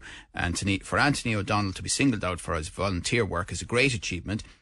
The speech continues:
I commend him for his dedication to his community. He leads through his actions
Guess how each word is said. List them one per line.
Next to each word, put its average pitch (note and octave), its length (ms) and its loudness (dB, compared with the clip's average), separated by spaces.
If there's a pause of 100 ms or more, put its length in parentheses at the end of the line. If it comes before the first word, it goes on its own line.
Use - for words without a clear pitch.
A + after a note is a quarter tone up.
(160)
I - 80 -4
commend G#2+ 560 2
him G2 220 -2
for F2 120 -8
his E2 120 -4
dedication B2+ 560 0
to - 60 -8
his - 120 -4
community. A2+ 540 0 (280)
He - 160 2
leads C3+ 380 4
through C3+ 140 0
his A2 160 2
actions A#2+ 500 4